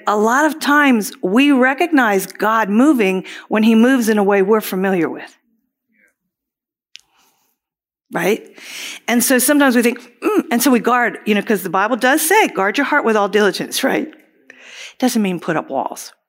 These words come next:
But sometimes I have put walls up with the doctrine I currently understand so that I don't step into error.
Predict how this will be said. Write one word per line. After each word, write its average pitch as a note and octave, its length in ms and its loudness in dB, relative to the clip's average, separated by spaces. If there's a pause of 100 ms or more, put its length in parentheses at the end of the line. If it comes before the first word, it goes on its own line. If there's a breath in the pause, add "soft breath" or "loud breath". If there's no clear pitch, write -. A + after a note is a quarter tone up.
(840 loud breath)
But - 160 -2
sometimes D4+ 420 2
I A3 120 2
have B3+ 200 -2
put F#4+ 140 2
walls G3+ 320 2
up F#3+ 320 -2
with A3 300 0
the C4+ 80 0
doctrine G#3+ 420 0
I G#3 80 0
currently F3+ 420 -2
understand D#3+ 680 -4 (960)
so B3+ 320 0
that A#3+ 120 0
I G#3+ 140 0
don't A#3 460 0
step - 260 -4
into F3+ 240 -4
error. F#3+ 400 -2